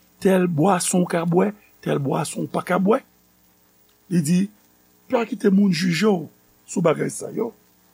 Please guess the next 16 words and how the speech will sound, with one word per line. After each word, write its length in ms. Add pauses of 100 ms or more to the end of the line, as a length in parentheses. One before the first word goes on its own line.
(840)
Tel 240
fèt 400 (460)
ke 240 (140)
ou 220 (220)
sou 320
pa 240
obsève 640
l, 100 (760)
ou 80
pa 480 (360)
fè 280
sa 280
Bondye 440
vle. 340 (640)
Li 120
di, 140